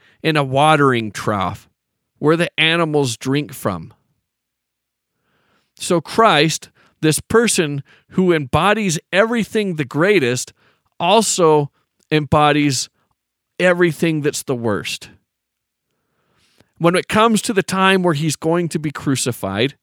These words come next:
here is a man who, who scolds Peter because he's washing his feet. And Peter offers, says, "No, you shouldn't be doing this. This is something I should do." And Christ says, "No,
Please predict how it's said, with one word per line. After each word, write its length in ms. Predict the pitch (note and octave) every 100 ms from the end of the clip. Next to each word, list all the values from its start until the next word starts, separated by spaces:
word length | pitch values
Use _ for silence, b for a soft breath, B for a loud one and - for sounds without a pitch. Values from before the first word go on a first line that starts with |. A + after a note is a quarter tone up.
| _ _ _ _ _ _ _ _ _
here 240 | - G#3+
is 160 | C4 A3+
a 40 | G3
man 480 | D#3 D3+ D3+ D3 - b b b -
who, 260 | C#3+ C3+ B2
who 140 | D3
scolds 680 | B2+ - - G3+ A3 G#3 D3+
Peter 520 | - G#3+ F#3+ D#3 C#3 - b -
because 320 | D3 F#3 D3
he's 220 | D#3+ C3+
washing 480 | C#3 F3 F#3+ G#3+ F3+
his 220 | E3+ C#3
feet. 440 | - A3 E3+ B2 _ b b b
And 180 | D3 -
Peter 300 | G#3 F#3+ -
offers, 440 | E3+ D#3+ F3+ D3
says, 260 | D3 C#3 C3
"No, 180 | D#3+ E3
you 220 | E3+ G#3+
shouldn't 260 | - G3 D#3
be 80 |
doing 240 | D#3 D#3+ D#3
this. 220 | D3 -
This 160 | E3+ F3+
is 100 | -
something 400 | F#3 E3+ E3 D3
I 200 | D#3+ F#3
should 220 | - C#3+
do." 220 | C3+ C3 - b
And 120 | C#3+
Christ 300 | - D#3+ E3+
says, 240 | - D#3 C3+
"No, 400 | E3+ F#3 C#3+